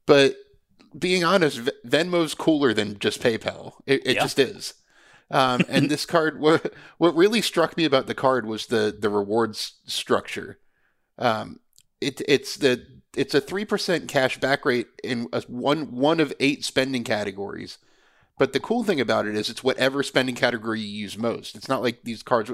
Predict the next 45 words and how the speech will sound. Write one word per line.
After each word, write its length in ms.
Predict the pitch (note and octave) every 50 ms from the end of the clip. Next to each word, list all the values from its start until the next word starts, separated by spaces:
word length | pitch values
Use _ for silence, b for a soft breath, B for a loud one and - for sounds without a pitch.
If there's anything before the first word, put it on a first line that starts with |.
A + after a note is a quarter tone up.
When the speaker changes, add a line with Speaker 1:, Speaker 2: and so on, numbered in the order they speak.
| - _ _ _ _ _ -
Speaker 1:
it's 80 | C3+ C3
not 100 | E3+ C#3+
like 120 | C3+ A#2
the 80 | - A2+
rotating 540 | G2+ G#2+ A2+ A#2+ A#2 - C3 B2 A#2+ A2+ A2+
categories 800 | A2 B2 A#2 A#2 A#2 G#2+ A2+ A#2 A#2 A#2 A2+ A2+ A2 G#2 G#2
or 280 | G#2+ G2+ G2+ G2 G2 _ _ _ _ _ _ _ -
where 120 | B2+ A#2+
you 180 | A#2 A#2 A#2+ A#2
get, 180 | - C3+ - - A#2+ A#2 A2 - A2+ -
only 180 | B2 A#2+ B2 B2
get 160 | A#2 A#2 -
the 60 | -
best 260 | G#2 G#2 A2+ A2+ -
rate 160 | - A#2 A#2 A2+
on 260 | A2 G#2 G#2 F#2 F2+
gas 320 | - A2+ A2+ A2+ G#2+ - B2+
and 100 | G2+ G2
groceries 520 | G#2 G#2 A#2 A2+ - B2 A#2+ A#2 G#2 G#2+
if 100 | G#2+ -
you 100 | G2+ G2+
don't 160 | G#2 A2 A2
even 220 | A2 G#2 G2+ G2 G2+
use 160 | A2 A2+ -
the 80 | -
card 260 | G#2+ - A#2 A#2 A2 -
for 120 | - A2
that. 320 | G#2+ G#2+ A2 A2 A2 - _ _ _ _ _ -
Speaker 2:
Yeah, 240 | F3 F#3 D3+ A2+ G2
and 80 | A#2+
they're 80 | D3+ -
not, 160 | E3+ F3 F3
like, 140 | E3+ D#3+ -
trying 160 | - F#3 -
to 80 | - - -
push 320 | B2 - E3+ F3 - -
you 140 | C#3 B2+ A2+
into 120 | G2 G#2
some 200 | - - D3 A2
sort 320 | - - - C#3+ C3 A#2 G#2
of 80 | -
consumer 460 | - A2+ G2+ - - C#3+ B2+ A2 G2+
behavior. 600 | F#2 G2 G2 F#2 - C#3+ D#3 D#3 B2 F2 E2+ E2+
They're 120 | E2 E2+ F2
just 240 | F2 G2+ - -